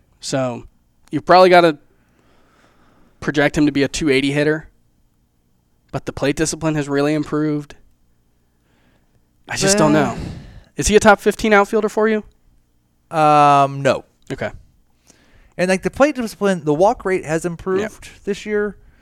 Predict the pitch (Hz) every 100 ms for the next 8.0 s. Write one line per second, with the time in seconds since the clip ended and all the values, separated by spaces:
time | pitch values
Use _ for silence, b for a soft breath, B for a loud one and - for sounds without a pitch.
0 | _ _ 160 151 208 254 214 151 156 -
1 | 156 151 147 - 143 131 123 131 - -
2 | 185 90 - 80 57 - 113 135 _ _
3 | _ _ _ _ _ _ 180 180 254 156
4 | 165 131 - - 131 127 104 71 - -
5 | _ _ _ _ _ 285 302 294 302 -
6 | - _ - 277 254 202 147 120 - -
7 | 104 - 113 127 107 113 113 117 110